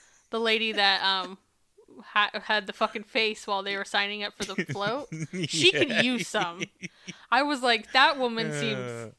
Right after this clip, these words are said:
Speaker 1: she could use it." So do you know what? <laughs> Judy at the, uh, Arkansas
Speaker 2: Yep.
Speaker 1: float thing.
Speaker 2: Yep.
Speaker 1: Um, she's my pick.
Speaker 2: Judy and Jabaloon Man, we both picked
Speaker 1: Jays.
Speaker 2: names with J. <laughs>
Speaker 1: Even though they're not really a Duggar.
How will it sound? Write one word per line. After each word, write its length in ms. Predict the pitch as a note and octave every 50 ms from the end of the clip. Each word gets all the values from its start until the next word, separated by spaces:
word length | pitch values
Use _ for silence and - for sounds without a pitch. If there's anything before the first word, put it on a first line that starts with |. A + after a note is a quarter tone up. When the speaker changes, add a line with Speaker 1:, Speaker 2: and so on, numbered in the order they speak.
| _ _
Speaker 1:
she 260 | _ - - - B3
could 180 | - - F#3+ -
use 240 | F#3+ F3+ F#3 - -
it." 160 | E3 - -
So 140 | - E4 D#4+
do 120 | C#4 F#4
you 40 | F#4+
know 120 | F#4+ F#4+
what? 320 | E4 C#4+ C4 C4+ C4+ A#3 A3+
<laughs> 0 |
Judy 680 | A3+ A3+ B3 C4+ C#4+ C#4 A#3+ A3+ G#3 F#3 F3+ F3 - _ _ _ _ _ _ _ _ _ _ _ -
at 240 | A3+ A3 A3 -
the, 180 | - A#3+ A3+ G#3+
uh, 240 | G#3 G3+ F#3+ F#3+ - -
Arkansas 800 | G#3+ A3+ A3+ - A#3+ A3 - - B3 A3+ G#3+ G#3+ G#3 G#3 G#3 G#3 -
Speaker 2:
Yep. 120 | F#3+ G3+ G#3
Speaker 1:
float 280 | B3 A3+ A3+ A3 - -
thing. 460 | - - A#3 A3+ G#3 F#3+ F#3 F3+ G3+ _ _ _ _ _ -
Speaker 2:
Yep. 240 | - A#2 G#3+ - -
Speaker 1:
Um, 400 | A3+ G#3+ G3+ F#3+ F#3 E3+ E3 E3+ - -
she's 280 | - - A#3+ A3+ G#3
my 180 | G#3+ G3+ F#3 F3+
pick. 460 | - - - - - - - - - _ _ - - - _ -
Speaker 2:
Judy 420 | A2 - B2 B2+ C#3+ D#3 F#3 F#3+ F#3
and 160 | E3+ D#3 B2+
Jabaloon 640 | - - C#3 C#3 C#3 C#3 C#3 C3+ C#3+ E3 F#3 G3
Man, 260 | E3+ C3 A2+ G#2 G2+
we 140 | G2 G#2 G#2
both 440 | G#2 - A2+ A2 A2 B2 - - _
picked 420 | - B2 A2+ A2+ A#2+ _ - -
Speaker 1:
Jays. 360 | - - D#4 F4 F#4+ G4+ G#4+ A4 G#4+
Speaker 2:
names 580 | G4+ G#2 - - - G#2 A2 A#2+ B2+ B2+ C3 -
with 280 | C#3+ C#3+ D3 - -
J. 840 | - - - - - F3+ - D#3+ C3 - - C3 A2 - - A#2+ - -
<laughs> 40 | _ A3+ - - - - - - - _ _ _ _ _ _ _ _ _ _ -
Speaker 1:
Even 200 | A#3 A#3 A#3 A#3
though 100 | A#3+ A#3+
they're 140 | A#3 A#3+ A#3
not 180 | A3+ A3 G#3+
really 300 | G#3+ A#3 A#3 A#3 A#3+ B3+
a 40 | B3+
Duggar. 540 | B3 D#4+ D#4 D#4+ D4 A#3+ G#3 F#3 F3 F3 G3+